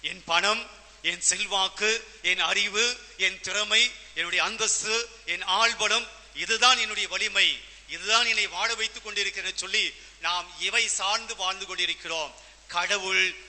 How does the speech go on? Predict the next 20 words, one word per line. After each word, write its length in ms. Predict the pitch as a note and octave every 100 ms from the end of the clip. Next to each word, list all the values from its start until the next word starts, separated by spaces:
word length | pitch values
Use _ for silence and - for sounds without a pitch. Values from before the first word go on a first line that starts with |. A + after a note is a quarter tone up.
| -
நமக்கு 280 | D#3+ D#3 D#3+
இரண்டாம் 360 | D#3 F#3 F#3+
பட்சமாக 460 | E3+ - F3 D#3 D3
இருக்கிறார். 600 | C#3 C3+ - C3+ B2+ G#2 - - - - - -
ஆக 220 | C#3 C3+ C3+ B2 A#2 - -
நாம் 220 | C#3+ D3
இந்த 200 | D3 D3
உலகத்தில் 580 | C#3+ F#3 A3 A3 A3+ F#3
வேண்டுமென்றால் 640 | F#3+ F#3+ F3+ D#3 E3 G#3 A#3+ - - -
நாம் 220 | E3+ F3+ -
பெரிய 280 | E3+ G3+ G#3+
மனிதர்களாக 680 | F3 E3+ G3+ F#3+ F3+ E3+ D#3
இருக்கலாம், 500 | F3+ G3+ F#3 D#3 C3+ - -
ஆனால் 520 | - D#3 D#3 D#3 D3+ D3 D3+ - - - - -
நாம் 200 | C#3 C3+ C3
விண்ணரசில் 680 | D#3+ F3 D#3 D3 D#3 C#3+ C#3 C3+ - - - -
மிக 200 | C3+ C3
பெரியவர்களாக 800 | - C#3+ C#3+ D3+ C3 B2 A#2+ A2 B2 A#2+ - - -
இருக்க 320 | A#2 C3 - A#2+
முடியாது. 680 | A2+ A2+ G#2+ G#2 G2+ A2+